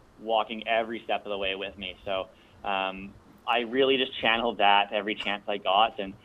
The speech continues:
you know, I'm really thankful. My, my former teammate, Iñaki Gomez, um, it was the first major race I, I've been at that he wasn't able to be there, but, you know, I'm so thankful that he was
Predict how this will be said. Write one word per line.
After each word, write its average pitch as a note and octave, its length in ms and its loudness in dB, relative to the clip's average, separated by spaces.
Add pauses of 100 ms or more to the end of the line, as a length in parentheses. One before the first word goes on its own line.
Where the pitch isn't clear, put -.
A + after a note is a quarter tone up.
(160)
you A#2+ 60 -6
know, A#2 60 2
I'm A#2+ 80 0
really B2 240 4
thankful. G#2+ 440 2
My, G#2+ 120 -4
my A2 260 -2
former A#2+ 220 -2
teammate, A2 460 -6
Iñaki G2+ 320 -4
Gomez, G2+ 400 -2 (180)
um, F#2+ 380 -2 (240)
it A2+ 100 -12
was G2 100 -14
the A2 140 -10
first B2+ 220 0 (100)
major A#2 420 2
race G#2+ 280 4
I, G#2 200 2
I've F#2+ 260 -4
been G#2 160 -2
at F#2+ 200 -2
that G2 80 -12
he A2 140 -10
wasn't G2 220 -6
able G2 160 -10
to G2 60 -10
be G2+ 200 -8
there, F#2+ 260 -2
but, G2 220 -2 (260)
you A2+ 80 -8
know, G#2+ 60 -2
I'm A2 180 -6
so A#2 220 2
thankful G#2+ 440 0
that G#2 140 -6
he G#2 160 -6
was G2+ 120 -6